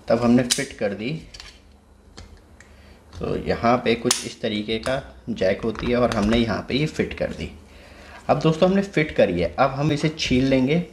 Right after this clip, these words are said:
लेकिन पहले हम निकाल लेंगे इस डिब्बे में से, क्योंकि हमें यहाँ से निकालनी है। और अब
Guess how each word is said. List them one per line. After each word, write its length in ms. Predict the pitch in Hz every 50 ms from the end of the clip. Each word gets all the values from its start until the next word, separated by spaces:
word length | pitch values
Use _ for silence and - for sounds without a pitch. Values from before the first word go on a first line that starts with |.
| - -
लेकिन 280 | 107 104 107 104 131 123
पहले 300 | - 117 113 113 120 135
हम 80 | 135 127
निकाल 320 | 120 120 120 110 104 104
लेंगे 220 | 104 110 120 143 156
इस 100 | 151 - -
डिब्बे 280 | 101 92 87 87 85
में 120 | 80 67 -
से, 180 | - - 90 87 - - -
क्योंकि 220 | - 107 101 117 113
हमें 220 | 117 107 107 113 110
यहाँ 180 | 110 101 95
से 120 | - - 107
निकालनी 480 | 101 101 - 98 95 98 104 113 120
है। 160 | 123 151 160 - - - - - - - - - - - - - - - -
और 420 | 95 95 90 90 92 92 90 - - - - - - - - - - -
अब 460 | 123 131 143 151 151 135 143 143 143